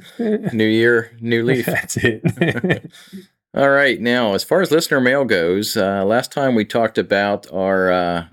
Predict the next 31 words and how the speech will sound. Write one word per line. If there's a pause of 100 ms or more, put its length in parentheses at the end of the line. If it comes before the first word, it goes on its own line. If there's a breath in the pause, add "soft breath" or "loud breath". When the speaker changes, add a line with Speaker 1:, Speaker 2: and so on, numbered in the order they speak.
Speaker 1:
we
dangled
that
carrot
out
there
and
said
that
the
first
person
to
send
us
a
legit (800)
case
controller
or
pack
controller
type
question
would
win
themselves
a (680)
holiday
gift
pack